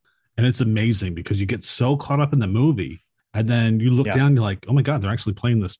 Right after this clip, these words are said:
Speaker 1: music live." Like, you can't even tell, but they're
Speaker 2: <laughs>
Speaker 1: really playing it live. And it's
Speaker 2: I remember that vividly, man.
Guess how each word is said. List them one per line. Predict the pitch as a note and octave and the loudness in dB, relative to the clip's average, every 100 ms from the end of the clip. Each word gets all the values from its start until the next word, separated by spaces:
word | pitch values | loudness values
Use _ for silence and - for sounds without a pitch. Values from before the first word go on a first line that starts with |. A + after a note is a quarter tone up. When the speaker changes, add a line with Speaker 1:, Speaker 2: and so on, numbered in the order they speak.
| _ | _
Speaker 1:
music | G2 A2 G#2 G2 - | 0 0 0 -4 -6
live." | F#2 G2+ E2 - | -2 -2 -4 -8
Like, | G2 - | -10 -10
you | |
can't | - - A#2+ A2+ - _ | -12 -2 -2 -2 -8 _
even | - G#2+ G#2 | -4 0 0
tell, | F#2+ - G2+ D#2+ - _ - | -2 -2 -2 -4 -12 _ -4
but | A#2 | 0
they're | A#2 | 2
Speaker 2:
<laughs> | |
Speaker 1:
really | A#2+ A#2+ | 2 2
playing | G#2+ G#2+ G#2 | 0 0 0
it | F2 | 0
live. | F#2 F#2 | -2 -2
And | F2+ | -4
it's | F2 | 0
Speaker 2:
I | A#2 | 2
remember | B2+ C3 C3+ | 2 2 2
that | A#2 A2 F#2 | 2 0 0
vividly, | A#2 A2+ F#2 G2 | -2 -2 -2 -4
man. | F#2+ F#2+ | -2 -4